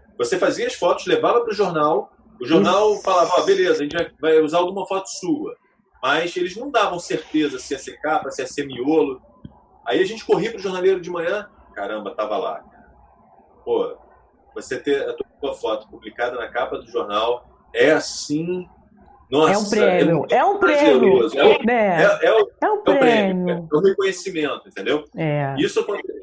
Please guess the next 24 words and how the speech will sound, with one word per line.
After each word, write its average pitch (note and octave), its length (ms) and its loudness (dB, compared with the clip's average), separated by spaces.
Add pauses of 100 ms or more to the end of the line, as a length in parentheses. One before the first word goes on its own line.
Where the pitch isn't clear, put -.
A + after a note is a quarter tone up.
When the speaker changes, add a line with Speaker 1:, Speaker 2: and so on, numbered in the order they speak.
Speaker 1:
e C#3+ 80 0
aí G3+ 120 2
vai G3+ 160 0
acontecendo F#3 440 -8
uma E3 120 -4
revista E3+ 400 -8
aqui, F3+ 240 -6 (120)
mas F3+ 160 2
eu G3 60 4
vou G3 100 4
te G3 100 -8
dizer F#3+ 140 0
o - 20 -6
seguinte: E3 420 -8 (220)
a C#3 140 0
cada G#3+ 520 -2
nova F3+ 400 0
publicação, D3 960 0 (440)
você D3+ 260 -2
tem F3 260 -4
um E3+ 60 -8
sentimento F3+ 960 -2 (1900)
Speaker 2:
Ah, A#3 960 2
Speaker 1:
É. - 60 -18